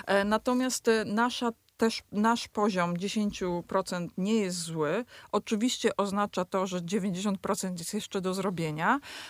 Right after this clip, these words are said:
E, w tymże samym raporcie też, e, wskazaliśmy, gdzie są takie, e, naj-,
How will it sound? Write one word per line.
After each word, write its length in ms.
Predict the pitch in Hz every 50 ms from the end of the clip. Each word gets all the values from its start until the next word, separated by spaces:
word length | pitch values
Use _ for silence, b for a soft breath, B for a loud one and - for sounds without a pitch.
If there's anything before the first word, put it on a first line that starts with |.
| B -
E, 300 | - 202 202 202 202 196
w 120 | - -
tymże 560 | - - 240 240 240 226 220 220 214 208 208 202
samym 380 | - - 220 214 214 208 202
raporcie 480 | 196 196 - - 214 220 214 - 202 190
też, 380 | - - 208 202 202 - -
e, 180 | 202 185 185 - - 175
wskazaliśmy, 800 | - - - 208 196 196 208 202 202 196 - - 196 196 196 185
gdzie 380 | 180 180 202 180 180 208 208
są 240 | 202 - 202 196 190
takie, 420 | - 180 180 - - 196 190 190 185 B B B B B B -
e, 340 | 180 175 175 175 180 175 170 - _
naj-, 520 | 185 185 185 185 190 196 196 196 185 175